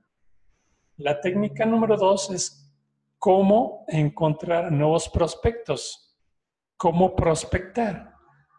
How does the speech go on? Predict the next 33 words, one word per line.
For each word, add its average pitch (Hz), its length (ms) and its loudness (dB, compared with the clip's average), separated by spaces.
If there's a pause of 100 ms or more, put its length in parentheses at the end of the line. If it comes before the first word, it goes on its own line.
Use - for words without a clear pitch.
Es 160 140 -6
decir, 208 560 -4
¿dónde 175 320 2
vamos 190 320 2
a 202 60 2
encontrar 175 440 -2
nuevos 175 400 2
prospectos? - 920 -6 (840)
Porque 151 280 -10
cuando 156 300 0
tú 214 140 2
inicias, 190 800 2 (140)
vas 160 180 -4
a 165 40 -6
hacer 165 220 -4
tu 165 120 -4
lista 156 320 -4
de 160 120 0
prospectos. - 920 -6 (320)
Y 147 100 -4
esa 175 220 -2
lista 175 480 -2
de, 165 440 -2
de, 156 380 -8
de 143 220 -2
prospectos 170 600 -2
va 165 100 2
a - 20 0
haber 170 260 0
tres 170 320 -4
tipos 180 320 -6
de 180 60 -2
personas. 190 680 0